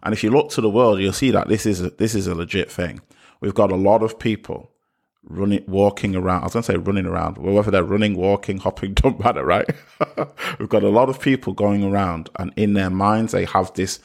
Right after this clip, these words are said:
loop conversation going on, which is saying, "You don't measure up. You're not good enough. You're not, you, you're just not good enough." And it's playing over and over and over again. Think about the impact that that has.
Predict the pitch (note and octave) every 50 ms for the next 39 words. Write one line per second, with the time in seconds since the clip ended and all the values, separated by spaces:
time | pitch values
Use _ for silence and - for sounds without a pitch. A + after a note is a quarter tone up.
0 | _ _ _ _ - - F2 F#2 A2 B2+ C3+ - - - _ _ _ _ _ _
1 | _ _ _ _ _ _ _ _ _ _ - - - A2+ G#2+ G#2+ A2 - - A#2
2 | A#2+ A#2 - - F#2+ F2+ - F#2 F2+ F2 - - E2+ E2+ E2 D#2+ - - - -
3 | - - G#2+ F#2 F2+ F2 F2 F2 E2+ - F#2+ F#2 - E2+ E2+ E2+ F#2+ E2+ F2 F2+
4 | D#2 - - - - _ _ - G2 F#2 F#2 F2+ E2+ - - - D3 C3 E2+ E2+
5 | D#2+ D2+ D2+ - - - _ _ _ _ _ _ _ _ _ _ _ - - F#2
6 | F2+ F2+ F#2 F2+ - - _ _ _ - - F2+ - - G2 F#2 - - - -
7 | F2+ F2 - - - F2+ F2 E2 D2+ C2 - - - - - _ _ _ _ _
8 | - F#2 F2 - - - - - F#2+ F#2 F2 F2 F2 F#2 F#2+ F#2+ F2+ F2+ F#2 -
9 | - F#2+ F#2 - - F2+ F2 F2 E2+ F2 E2+ E2 - E2+ F2 - - E2+ E2+ E2
10 | D#2 - - - - - - G2+ F2+ D#2+ D#2 - - _ _ _ _ _ _ _
11 | _ _ _ _ _ - - - A2 A#2 - - G#2+ - A2 G2+ F2+ - F2 -
12 | - A2 G#2+ G2 - - G2 - - - - - - G2 F2+ - - - - F2
13 | D#2+ D#2+ - - - - -